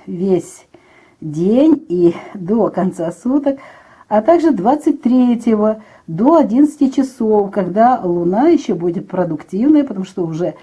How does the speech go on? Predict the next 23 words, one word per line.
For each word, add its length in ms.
с 60
двенадцати 560
двадцати 420
пяти 560
Луна 400
начинает 760
идти 600
на 300
сон, 560
на 160
отдых, 560
и 220
будет 240
находиться 640
Луна 320
без 180
курса 340
до 220
шестнадцати 580
часов 380
двадцати 420
девяти 380
минут, 280